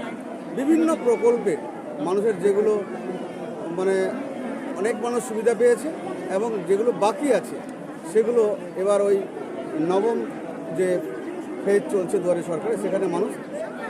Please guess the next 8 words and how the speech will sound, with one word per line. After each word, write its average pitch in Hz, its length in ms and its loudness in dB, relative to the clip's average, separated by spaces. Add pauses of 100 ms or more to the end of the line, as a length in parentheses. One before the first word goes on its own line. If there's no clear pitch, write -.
(100)
তার 160 240 0 (880)
যে, 165 260 2
আহ, 269 920 -4
আহ, 185 1200 -2
মানে, 147 460 -4
যেগুলো 175 200 0 (100)
পাওয়ার 185 280 2
কথা 165 480 -4